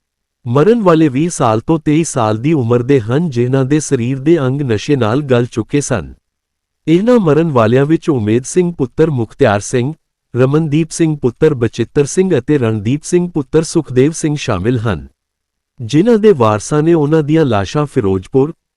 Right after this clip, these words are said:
ਫਾਜ਼ਿਲਕਾ ਰੋਡ ਤੇ ਰੱਖ ਕੇ ਪ੍ਰਦਰਸ਼ਨ ਕੀਤਾ। ਮ੍ਰਿਤਕ ਰਣਦੀਪ ਸਿੰਘ ਆਪਣੇ ਬਿਮਾਰ ਮਾਂ ਪਿਓ ਨੂੰ ਇਕੱਲਾ ਛੱਡ ਗਿਆ ਹੈ,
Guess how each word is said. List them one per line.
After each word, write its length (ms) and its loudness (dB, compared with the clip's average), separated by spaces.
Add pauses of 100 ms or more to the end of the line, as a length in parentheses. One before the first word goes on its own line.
(120)
ਫਾਜ਼ਿਲਕਾ 540 0
ਰੋਡ 340 0
ਤੇ 120 2
ਰੱਖ 280 -2
ਕੇ 120 2
ਪ੍ਰਦਰਸ਼ਨ 600 0
ਕੀਤਾ। 420 -6 (720)
ਮ੍ਰਿਤਕ 500 0
ਰਣਦੀਪ 460 0
ਸਿੰਘ 300 -2
ਆਪਣੇ 320 0
ਬਿਮਾਰ 420 -2
ਮਾਂ 240 0
ਪਿਓ 260 0
ਨੂੰ 180 2
ਇਕੱਲਾ 380 0
ਛੱਡ 320 -8
ਗਿਆ 220 0
ਹੈ, 260 -6